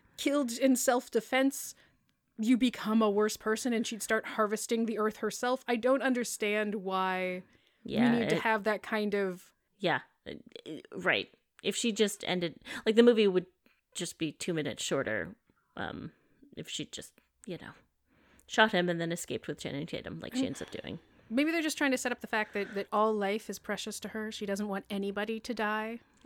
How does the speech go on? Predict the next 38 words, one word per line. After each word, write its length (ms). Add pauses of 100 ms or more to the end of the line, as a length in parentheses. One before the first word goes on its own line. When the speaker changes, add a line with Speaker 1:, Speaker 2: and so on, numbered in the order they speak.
(200)
Speaker 2:
I 280
guess. 340 (300)
Well, 240
but 180
that 200 (180)
just 380
occurred 380
to 80
her 160
because 300
she, 300 (100)
moments 460
before, 400
was 240 (100)
willing 240
to 60
have 260
nine 220
million, 460 (580)
billion 340
people 260
die 460 (160)
on 120
her 120
behalf, 260 (140)
so 220
long 180
it 80
was 120
after 340
her 160
lifetime 520
had 140
finished. 560 (160)
Speaker 1:
Exactly. 560 (320)
By 320
not 460
killing 460